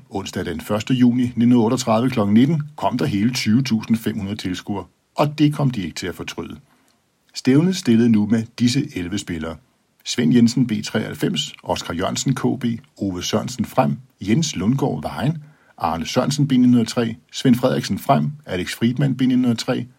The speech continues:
Børge Mathisen, B ni hundrede og tre, Pauli Jørgensen fra Frem, Poul Rasmussen fra Frem og Kai Hansen fra B treoghalvfems. Vejens Jens Lundgaard var et forholdsvis ukendt ansigt blandt de københavnske spillere, men det hændte, at stævnet lånte spillere fra provinsklubberne, så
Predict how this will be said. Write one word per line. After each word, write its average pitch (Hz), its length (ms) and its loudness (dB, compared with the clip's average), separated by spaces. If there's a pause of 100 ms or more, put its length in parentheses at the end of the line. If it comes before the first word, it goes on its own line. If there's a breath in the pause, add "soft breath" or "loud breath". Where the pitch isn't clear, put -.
(140)
Børge 87 180 -2
Mathisen, 123 500 -4
B 131 40 -4
ni 123 120 6
hundrede 117 160 4
og 107 60 -2
tre, 117 260 -4 (260 soft breath)
Pauli 113 300 2
Jørgensen 104 500 -2
fra 82 260 -8
Frem, 80 320 -2 (240)
Poul 85 180 -6
Rasmussen 147 520 0
fra 147 120 -2
Frem 131 340 -4
og 147 140 -2
Kai 135 220 0
Hansen 92 380 -4
fra 107 120 -6
B - 100 -8 (140)
treoghalvfems. - 640 -12 (1300 soft breath)
Vejens 156 480 0 (120)
Jens 104 260 0
Lundgaard 117 420 0
var 95 160 0
et 92 100 -10
forholdsvis 175 480 2
ukendt 180 360 2
ansigt 104 380 0
blandt - 300 -8
de 107 120 2
københavnske 101 580 -6
spillere, 98 340 -6 (500 soft breath)
men - 100 0
det 226 100 4
hændte, 196 340 4
at 131 100 -2
stævnet 104 360 2
lånte 110 300 2
spillere 113 340 0
fra 104 340 -4
provinsklubberne, 113 680 0
så 110 220 -2